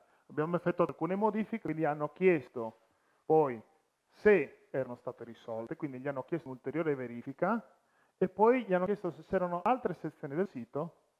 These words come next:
che presentavano altri problemi. Con questa mail lui è stato autorizzato a effettuare i controlli, per la quale poi è stato denunciato.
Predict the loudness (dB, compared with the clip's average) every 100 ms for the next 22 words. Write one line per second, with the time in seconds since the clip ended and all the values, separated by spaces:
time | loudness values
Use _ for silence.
0 | _ _ _ _ _ -6 -4 -2 0 0
1 | 0 -2 -4 -6 -4 -6 -4 -4 -4 -8
2 | -14 _ _ _ _ _ _ _ _ _
3 | _ _ -16 -4 -2 0 0 2 2 2
4 | 2 0 -4 -4 -2 -2 -2 -4 -10 -6
5 | -8 -8 _ _ _ _ _ _ _ _
6 | _ _ 2 4 4 4 2 4 4 2
7 | 0 -2 -2 -2 -4 0 2 2 2 2
8 | 2 2 -2 0 0 0 -4 -4 -6 -8
9 | -8 -10 -14